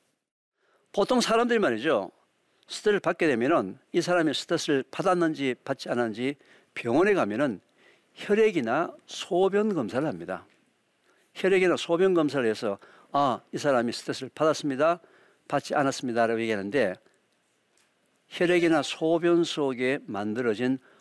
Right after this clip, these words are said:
활성산소의 농도를 측정합니다. 스트레스를 받게 되면 우리 인체에서 활성산소의 농도가 증가를 한다, 이 말이죠. 이 활성산소는, 활성산소는 실제로 돌아다니면서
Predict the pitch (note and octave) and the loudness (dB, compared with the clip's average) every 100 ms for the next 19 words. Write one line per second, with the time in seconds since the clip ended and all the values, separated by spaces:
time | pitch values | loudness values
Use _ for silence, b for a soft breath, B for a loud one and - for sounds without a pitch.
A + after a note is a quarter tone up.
0 | b b - G#3 G#3+ G#3 - G#3 G#3 G3 | b b -4 2 2 2 0 0 0 -2
1 | - D3+ C#3 C3+ - C3 C#3+ C#3+ G#2 G#2 | -4 -2 -2 -6 -6 -2 -2 -2 -6 -6
2 | A2+ C3 D3+ - - E2+ D2 - - _ | -6 -8 -6 -6 -6 -8 -12 -18 -20 _
3 | _ _ _ _ _ _ _ _ _ _ | _ _ _ _ _ _ _ _ _ _
4 | _ _ _ _ _ - - G#3+ F#3 D#3 | _ _ _ _ _ -8 0 0 0 -2
5 | C#3+ C#3 C3+ B2+ B2 B2+ D3 C#3+ C3 A#2 | 0 -2 -2 -4 -6 -2 -2 -2 -6 -8
6 | - F3+ F3+ F3+ D3+ C3 A2+ F#2+ A2+ A#2 | -6 -4 -2 -2 -4 -6 -6 -6 -6 -2
7 | A2 - - - F#3+ D3 F#2+ E2+ C2+ G2+ | -2 -2 -2 -2 0 0 -2 -6 -10 -14
8 | - C2+ C2 _ _ _ _ _ _ _ | -20 -20 -20 _ _ _ _ _ _ _
9 | _ _ _ b b - F3 G#3+ A3 - | _ _ _ b b -2 -2 0 -2 0
10 | A#3 G#3 F3 D#3 - B2 G#2+ G2+ B2+ B2+ | -2 0 2 0 0 -6 -4 -2 0 0
11 | F2+ F#2+ _ - F3+ - G3 E3+ C3+ B2 | -4 -12 _ -6 -4 -2 -4 -4 -6 -6
12 | - G#2+ B2 D3 - - D#3 - C#3+ D#3 | -8 -4 -4 -4 -8 -10 -6 -2 0 0
13 | B B B - F3 D3+ D#3+ C#3 G#2+ - | B B B -4 0 2 2 0 -2 -4
14 | G2+ | -8